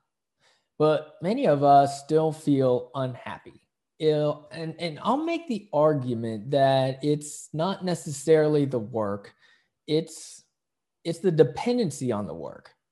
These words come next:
It's feeling stuck. It's feeling like you're trapped and there's no viable way out. If somehow you were able to have your expenses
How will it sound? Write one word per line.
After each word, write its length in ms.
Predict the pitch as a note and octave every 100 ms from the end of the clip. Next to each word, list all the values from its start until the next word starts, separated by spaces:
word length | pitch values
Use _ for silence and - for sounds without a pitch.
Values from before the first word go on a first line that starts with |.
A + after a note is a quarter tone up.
| _
It's 260 | C3+ C3+ -
feeling 420 | - F#3 E3+ D3+
stuck. 520 | - - A2 - - _ _ _ _
It's 200 | C#3+ C3+ -
feeling 540 | G3+ G3 F#3+ F#3 F3
like 240 | D3+ C3+ C3+
you're 100 | B2+
trapped 500 | - D3 C#3+ C#3+ -
and 120 | C#3
there's 180 | C3+ B2+
no 180 | C#3+ C#3
viable 460 | C3 B2+ B2 A#2+
way 240 | A#2 A2 G#2
out. 340 | G2+ - - _ _ _ _ _ _ -
If 180 | D3 -
somehow 680 | A#3+ C4 A#3 G#3 F#3+ F3+ D#3+
you 220 | E3 E3+
were 100 | D3+
able 380 | D3+ D#3+ D#3+ D#3
to 80 |
have 380 | C3 - C#3+ D3+
your 120 | C#3+
expenses 560 | C3 - D3+ C#3 C3+ A#2+